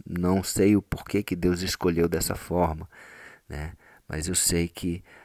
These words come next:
a mulher tem muitos outros papéis importantíssimos, né, que o homem não pode cumprir, e um deles é o papel de mãe, né, que Paulo vai fechar esse capítulo aqui falando sobre isso, inclusive.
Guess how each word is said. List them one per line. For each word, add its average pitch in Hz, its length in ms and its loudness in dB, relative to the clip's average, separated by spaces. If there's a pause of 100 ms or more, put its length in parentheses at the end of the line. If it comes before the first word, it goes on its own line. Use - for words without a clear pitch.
(100)
a - 100 -4
mulher 85 380 0
tem 87 160 -4
muitos 92 840 0
outros - 340 0
papéis 85 580 2
importantíssimos, - 1500 0 (560)
né, 87 220 -2
que - 160 -4
o 90 60 2
homem 85 300 2
não 95 200 2
pode - 380 -2
cumprir, 95 600 2
e 107 60 2
um 101 120 0
deles 85 360 0
é 95 60 0
o - 40 -6
papel 78 380 -4
de 98 140 -4
mãe, 82 340 -2 (480)
né, 69 140 -12
que - 120 -14
Paulo 80 300 -4
vai 80 200 -4
fechar - 760 -6 (340)
esse 82 200 -2
capítulo - 500 -2
aqui - 140 -8
falando 87 380 -4
sobre 92 240 -4
isso, 85 180 -4
inclusive. 95 540 -6